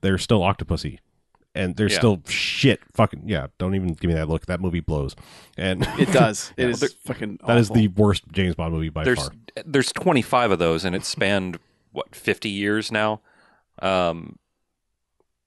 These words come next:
Speaker 2: and even with Broccoli sort of at the helm, he
Speaker 1: Mm-hmm.
Speaker 2: hasn't always been
Speaker 1: Yeah.
Speaker 2: You know, able
Speaker 3: Mm-hmm.
Speaker 2: to, to rein it in. Like, this is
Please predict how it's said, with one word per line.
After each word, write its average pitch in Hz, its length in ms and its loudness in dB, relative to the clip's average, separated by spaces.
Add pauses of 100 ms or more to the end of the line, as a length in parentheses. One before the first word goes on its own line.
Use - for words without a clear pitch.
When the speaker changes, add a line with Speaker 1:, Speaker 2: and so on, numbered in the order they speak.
(100)
Speaker 2:
and 120 140 -14
even 135 300 0
with 120 320 0
Broccoli 92 800 -2
sort 98 260 -2
of 82 80 -4
at 87 120 -4
the 92 60 -8
helm, 98 280 0
he 98 100 -6
Speaker 1:
Mm-hmm. 101 80 -2
Speaker 2:
hasn't 107 240 -2
always 95 360 -2
been 90 420 -2 (200)
Speaker 1:
Yeah. 151 140 -10 (280)
Speaker 2:
You 90 60 -8
know, 80 260 -6
able 90 300 -2
Speaker 3:
Mm-hmm. - 140 -6
Speaker 2:
to, 87 120 -2
to - 140 -4
rein 90 220 -2
it 85 100 -4
in. 101 260 -2
Like, 80 160 -10
this 101 220 -4
is 82 260 -6